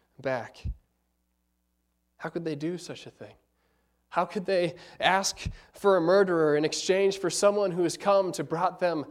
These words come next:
life? It seems so backwards. It doesn't make any sense, and yet this is what Peter is saying. "You killed Jesus. This is your fault. This is your doing. You are the ones who disowned him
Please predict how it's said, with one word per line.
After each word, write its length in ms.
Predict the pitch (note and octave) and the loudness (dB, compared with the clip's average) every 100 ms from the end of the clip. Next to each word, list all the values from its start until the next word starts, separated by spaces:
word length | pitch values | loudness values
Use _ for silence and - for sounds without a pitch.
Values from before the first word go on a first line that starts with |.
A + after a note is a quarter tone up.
| - - C#3 | -16 -18 -2
life? 400 | D#3+ F#3 E3+ D#3+ | 2 2 0 -8
It 80 | |
seems 560 | - A3+ A3+ A3 G3 - - | -4 -2 0 -2 -6 -8 -12
so 460 | - - A3 G#3+ F3+ | -2 2 4 2 0
backwards. 880 | D#3 F#3 G3 - D#3 A2+ - - - _ _ _ | -2 -4 -4 -4 -4 -4 -10 -12 -16 _ _ _
It 120 | D3 | 2
doesn't 280 | G3 F#3+ F3+ | 2 2 0
make 520 | F#3 G3 - - - _ _ - | 0 -2 -4 -14 -20 _ _ -8
any 220 | D#3+ D#3+ | -4 -4
sense, 460 | - F3 D3+ C3 C3 | -4 -6 -6 -8 -10
and 100 | C3+ | -10
yet 160 | C3 | -8
this 200 | E3 D#3+ | -8 -8
is 140 | D3+ C#3+ | -10 -10
what 160 | C#3 | -10
Peter 320 | - F3+ D#3 | -6 -6 -4
is 160 | C#3 - | -6 -4
saying. 380 | D#3+ D3 C#3 B2 | -6 -6 -8 -6
"You 420 | D#3+ F3+ D3+ - - _ | -6 -4 -4 -6 -18 _
killed 440 | - E3+ D#3 B2+ - _ _ _ _ | -6 -4 -4 -6 -14 _ _ _ _
Jesus. 720 | D#3+ D3+ B2 G#2+ - - - _ _ _ _ _ | -4 -4 -6 -12 -12 -14 -14 _ _ _ _ _
This 160 | - C#3+ | -12 -10
is 140 | B2 | -8
your 200 | C#3+ F3 | -8 -10
fault. 460 | E3+ A#2 G#2+ - - _ _ _ _ _ | -8 -10 -10 -16 -20 _ _ _ _ _
This 160 | C#3 | -8
is 140 | D3 B2+ | -8 -4
your 240 | D#3 E3+ | -4 -4
doing. 380 | D3 C#3 A2 G2+ _ _ _ _ _ C#3 | -4 -6 -8 -14 _ _ _ _ _ -6
You 160 | D#3+ | -2
are 100 | D#3 | 0
the 80 | D3 | -2
ones 440 | D3 C#3+ B2 A#2 | -6 -8 -10 -14
who 180 | - B2 | -14 -10
disowned 480 | B2 - D3+ C#3 C3 | -8 -6 -6 -6 -8
him 260 | B2 G#2 | -12 -14